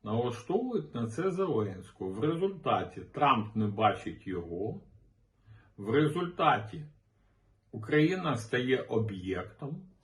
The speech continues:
От Трамп, е, е, вірніше, вчора сказали, що Україна в вигляді меню.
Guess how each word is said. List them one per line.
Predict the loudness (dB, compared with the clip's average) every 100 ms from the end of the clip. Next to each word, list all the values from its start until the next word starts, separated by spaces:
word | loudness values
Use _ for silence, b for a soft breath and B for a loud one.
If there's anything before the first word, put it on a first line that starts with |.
| b b -2
От | -2 -2 -4
Трамп, | 6 6 6 0 -6
е, | -18 -20 -8 -4
е, | -4 -4 -2 0 2 2 2 0
вірніше, | -2 0 -2 0 0
вчора | -2 4 6 6 4
сказали, | 2 -2 -2 0 2 2 2 2 0 -4 B B B
що | -12 2 2
Україна | 2 -6 -6 0 2 2 0
в | 0
вигляді | 0 2 2 2 0 0 -4 -6 -10 _ -10
меню. | 0 2 4 2 0